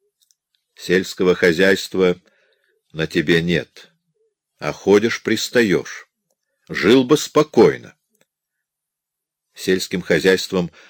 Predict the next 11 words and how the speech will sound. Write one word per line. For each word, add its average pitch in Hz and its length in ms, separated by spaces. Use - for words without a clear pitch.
он 85 180
часто - 480
попрекал 76 600
Грачикова. 67 640
А - 160
сейчас, - 560
как 87 220
знал 80 260
Грачиков, - 640
Кнорозов 139 680
надумал 120 640